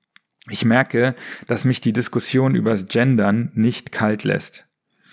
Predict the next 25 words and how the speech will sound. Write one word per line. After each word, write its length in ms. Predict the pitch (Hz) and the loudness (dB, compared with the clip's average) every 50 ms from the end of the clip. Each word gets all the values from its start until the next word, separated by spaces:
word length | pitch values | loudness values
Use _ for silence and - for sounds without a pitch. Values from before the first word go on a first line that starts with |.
| - - - - - - - - _ | -20 -20 -20 -20 -18 -18 -20 -10 _
Aber 460 | - 113 131 143 135 131 135 135 120 | 0 2 2 4 4 4 4 4 2
weil 160 | 120 113 113 | 0 0 0
ich 100 | 104 - | 0 -2
es 140 | 123 - - | -2 0 0
nach 280 | 107 110 120 147 - - | 2 2 2 0 0 -4
wie 60 | 120 | -6
vor 240 | - - 127 120 113 | -4 -2 0 0 0
sprachlich 680 | - - - - 113 120 117 104 113 104 - - - - | -2 -4 0 0 0 0 0 -2 -4 -6 -6 -4 0 2
holprig 380 | 127 147 156 - - 98 - | 2 2 2 0 -4 -6 -6
finde, 420 | - - 107 110 117 135 147 143 - - - - - - - - - | -4 -2 0 2 4 4 2 2 -2 -8 -18 -20 -20 -20 -20 -10 -2
wähle 240 | - 123 135 147 151 | 2 4 4 4 2
ich 160 | - - - | 0 0 0
mittlerweile 460 | 131 135 - 135 120 120 120 117 113 | -2 0 0 0 2 2 2 2 2
immer 300 | - 127 147 151 139 120 | 4 4 4 4 4 4
wieder 180 | 131 131 131 123 | 2 2 2 0
Formulierungen, 880 | - - 123 120 113 110 107 113 131 143 131 - 120 113 117 127 131 123 - - - _ | 0 0 -2 0 0 0 0 2 0 0 2 2 2 2 2 0 0 -4 -8 -14 -6 _
die 100 | - 117 | -2 -2
geschlechtsneutral 1040 | 104 107 - - - 127 120 - - - 123 113 110 - - - 120 123 123 120 101 | 0 -2 -2 0 -2 -2 -2 -4 -4 -2 0 0 0 -2 -2 -2 0 0 0 0 -2
sind. 360 | - 104 101 - - - - _ _ _ _ _ _ _ _ _ _ _ _ - | -2 -2 -2 -2 -4 -6 -10 _ _ _ _ _ _ _ _ _ _ _ _ -4
Also 200 | 113 117 117 123 | -2 -2 -2 -4
zum 220 | - - 123 117 | -4 -4 -2 0
Beispiel 560 | 110 113 120 113 - - 120 113 113 113 - - - | 2 2 2 0 0 0 2 4 4 2 0 -2 -4
Gegenüber 840 | 110 120 120 104 104 123 - 143 139 131 120 107 107 110 123 127 - | 0 0 0 2 0 0 0 0 0 2 2 2 2 2 2 0 -4
statt 540 | - - - - 110 107 104 - - - - | -8 -8 -4 -2 0 0 -2 -4 -10 -16 -10
Gesprächspartner 1160 | - 110 98 - - - 110 123 123 - - - - 107 101 95 - - 104 107 117 123 127 | -6 -4 -4 -4 -2 0 0 0 0 -2 -6 -4 0 2 2 2 2 2 2 2 2 0 -2